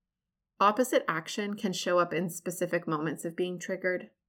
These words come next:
but also in general decisions you make to support yourself being aligned to the kind of person you choose to be.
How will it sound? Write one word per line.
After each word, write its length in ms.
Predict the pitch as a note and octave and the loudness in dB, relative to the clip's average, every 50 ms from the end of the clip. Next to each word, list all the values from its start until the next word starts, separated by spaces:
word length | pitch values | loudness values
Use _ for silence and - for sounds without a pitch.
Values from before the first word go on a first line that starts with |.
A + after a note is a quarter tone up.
| _ - - | _ -4 -2
but 300 | F3+ F3 - - - _ _ - | 0 0 0 -2 -4 _ _ 0
also 380 | F#3 F#3+ F#3+ - - A#3+ A#3+ A3+ | 2 2 2 2 2 4 4 4
in 260 | - G3 G3 F#3+ F3+ | 4 2 0 0 0
general 380 | - F3 F3 F3 F3 F3+ F3+ | 2 2 2 2 2 0 0
decisions 680 | E3 E3+ E3 - - E3 E3 E3 E3 E3 E3+ E3+ E3 F3+ | 0 -2 -2 0 0 0 2 2 2 2 0 0 -2 -2
you 80 | F3+ | -2
make 180 | F#3 F3+ E3+ - | -2 -4 -4 -4
to 120 | - G3 | -6 -4
support 420 | F3+ - F#3 E3+ - G#3 G#3+ - - | -2 -2 -2 -2 -2 -4 -4 -2 -2
yourself 480 | F#3 F3 E3+ - - - D#3 E3 - - | -2 -2 -2 -4 -4 -4 -4 -6 -6 -4
being 260 | - F#3 F3 F3+ F3 F3 | -2 -2 -2 -2 -2 -6
aligned 480 | F3 E3+ E3+ E3 E3 E3+ E3+ E3+ F3 E3 - - | -4 0 2 4 4 4 2 2 0 -2 -4 -8
to 80 | - - | -8 -6
the 100 | - E3+ | -6 -6
kind 260 | - - E3+ F3 E3 | -2 -2 -2 0 0
of 120 | D#3+ D#3+ | -2 -4
person 580 | - - E3 E3 E3 - - - D#3+ D3+ E3 F#3 - _ - | -2 -2 -2 -2 -2 -4 -4 -4 -2 -4 -4 -6 -10 _ -4
you 180 | - E3+ E3+ | -2 -2 -2
choose 320 | E3+ - - D#3 D#3 - - | -2 -2 -6 -6 -6 -6 -8
to 140 | - - | -8 -8
be. 340 | D#3+ - - F#2 - - - | -6 -4 -6 -6 -6 -10 -12